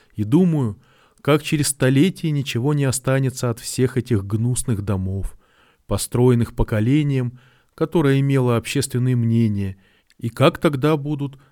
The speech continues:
конечно, опрокинуты также и мнения этих домостроителей.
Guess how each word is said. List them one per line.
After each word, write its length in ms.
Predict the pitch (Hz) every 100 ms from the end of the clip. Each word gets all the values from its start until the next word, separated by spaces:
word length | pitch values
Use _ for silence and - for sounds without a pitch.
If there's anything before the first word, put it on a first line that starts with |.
| _
конечно, 460 | - 110 139 135 131
опрокинуты 840 | 123 143 147 147 190 139 98 92 - _ _ -
также 380 | 120 113 107 117
и 20 |
мнения 440 | 113 123 127 120
этих 240 | 123 120 110
домостроителей. 960 | 120 123 - 139 151 120 95 85 -